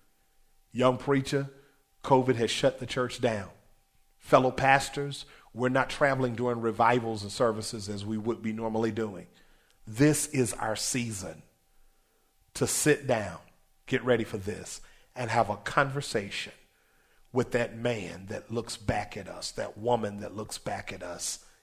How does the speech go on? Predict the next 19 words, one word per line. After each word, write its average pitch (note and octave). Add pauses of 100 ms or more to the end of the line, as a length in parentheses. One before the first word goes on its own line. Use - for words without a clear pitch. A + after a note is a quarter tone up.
(140)
in A2+
the G#2
mirror. F2 (1800)
We A#2
gotta A#2+
really A#2
confess A2+
our G#2+
faults. - (760)
We D3
need D3
to B2
repent A2
to B2+
that A#2
person A#2
in A2
the A2
mirror. A2